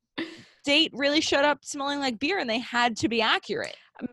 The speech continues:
Speaker 1: M-, maybe, but, like,
Speaker 2: Th-,
Speaker 1: the w-, the
Speaker 2: they
Speaker 1: inclusion of that line, it didn't even have to, didn't have to be there.
Speaker 2: They had to be accurate.
Speaker 1: Had to be accurate.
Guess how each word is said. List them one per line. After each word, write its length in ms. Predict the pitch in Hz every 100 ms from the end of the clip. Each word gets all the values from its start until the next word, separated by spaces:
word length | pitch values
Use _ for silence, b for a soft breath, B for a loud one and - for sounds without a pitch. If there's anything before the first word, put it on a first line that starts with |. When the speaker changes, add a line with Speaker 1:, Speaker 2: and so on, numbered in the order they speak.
| -
Speaker 1:
M-, 140 | 247
maybe, 460 | 226 254 494 196 156
but, 160 | 208 254
like, 160 | 247
Speaker 2:
Th-, 440 | 247 214 226 - -
Speaker 1:
the 300 | 208 208 262
w-, 240 | 233 294 262
the 120 | 285
Speaker 2:
they 80 | 254
Speaker 1:
inclusion 640 | 247 - 311 440 427 403
of 180 | 269 226
that 260 | 240 269 233
line, 460 | 208 196 175 175 -
it 140 | 269
didn't 200 | - 294
even 200 | 285 214
have 500 | 202 - 233 240 - -
to, 400 | 247 220 220 214 _ -
didn't 160 | 262
have 140 | 269 233
to 80 | -
be 100 | -
there. 260 | - 190 - _ _ _ -
Speaker 2:
They 320 | 214 254 302
had 540 | 285 240 214 196 175
to 100 | -
be 140 | 202 156
accurate. 460 | 143 - - - -
Speaker 1:
Had 260 | - 185 190
to 80 | -
be 80 |
accurate. 480 | - - - - -